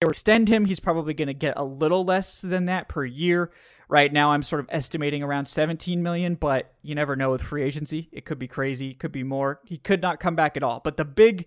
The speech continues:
ticket guy right now is Kaleb McGary. Um, so we'll see if they do end up going that route and re-signing him.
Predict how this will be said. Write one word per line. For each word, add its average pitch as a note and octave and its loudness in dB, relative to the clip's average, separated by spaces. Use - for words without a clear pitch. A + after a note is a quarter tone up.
ticket G3 -2
guy D#3 6
right D#3+ 2
now D#3 -4
is F#3 6
Kaleb D#3+ 2
McGary. C3+ 0
Um, C#3+ 4
so C#3 -4
we'll D#3 0
see E3+ -2
if E3 -2
they D#3 0
do D#3 0
end D#3+ 0
up - 0
going D3+ 2
that D3+ 2
route D3 2
and B2 -4
re-signing F#3 0
him. F#3 0